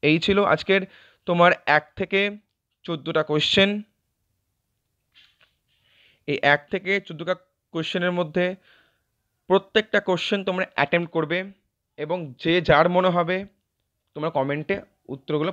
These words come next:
পোস্ট করে দেবে। আমরা পরে ওখানে আনসার কি দিয়ে দেব এবং প্রত্যেকটা ইডিয়ম কিন্তু পরীক্ষা আসার মতো এবং ডে টু ডে লাইফে আমরা ইউজ করি এগুলো। আশা করি প্রত্যেকে খুব অ্যাক্টিভলি টেস্ট দেবে।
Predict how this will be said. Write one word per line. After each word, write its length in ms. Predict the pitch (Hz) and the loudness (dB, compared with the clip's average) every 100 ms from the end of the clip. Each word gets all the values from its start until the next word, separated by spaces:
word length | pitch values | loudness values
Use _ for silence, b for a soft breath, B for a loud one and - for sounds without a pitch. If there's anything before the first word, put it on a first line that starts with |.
| 135 | -6
পোস্ট 160 | 135 - | -8 -2
করে 120 | 120 101 | -2 -2
দেবে। 160 | - 113 b b b b _ | -8 -14 b b b b _
আমরা 320 | 135 147 185 185 143 | 2 4 4 4 4
পরে 220 | 139 196 269 - - _ _ _ _ _ _ _ - | 4 4 0 -8 -20 _ _ _ _ _ _ _ -8
ওখানে 320 | 143 165 220 240 _ _ _ _ | -2 2 2 0 _ _ _ _
আনসার 380 | 135 147 160 175 | 2 4 6 6
কি 160 | 165 233 262 _ _ - 135 | 4 -4 -4 _ _ -20 0
দিয়ে 140 | 170 156 | 2 4
দেব 120 | 131 110 107 _ _ _ _ _ _ | 0 -8 -18 _ _ _ _ _ _
এবং 180 | 147 170 170 | -4 -4 0
প্রত্যেকটা 560 | 185 208 - 240 233 - - 175 | 2 2 4 2 2 0 0 2
ইডিয়ম 260 | 196 202 214 | 4 2 0
কিন্তু 160 | 196 196 - | -6 -6 -2
পরীক্ষা 360 | 165 175 - 139 | -2 -2 -4 -2
আসার 180 | 131 160 | 2 2
মতো 260 | 175 180 196 202 _ - | 2 2 0 -2 _ -6
এবং 120 | 151 165 139 | -2 -2 -2
ডে 80 | 151 | -2
টু 80 | 151 | 2
ডে 80 | 180 165 | 4 4
লাইফে 160 | 156 165 | 4 0
আমরা 100 | 175 | -2
ইউজ 180 | 139 - | -4 -4
করি 120 | 123 113 | -6 -6
এগুলো। 180 | 107 - - _ _ _ - | -8 -12 -16 _ _ _ 0
আশা 200 | 139 175 | 0 2
করি 120 | 190 | 0
প্রত্যেকে 460 | - 180 - 214 214 | 0 -4 -4 -6 -4
খুব 200 | - 220 | -4 -4
অ্যাক্টিভলি 560 | - - _ 208 180 208 - | -4 -4 _ -4 -2 -4 -2
টেস্ট 240 | 180 175 - - 139 | -4 -4 -10 -8 -2
দেবে। 220 | 143 | 2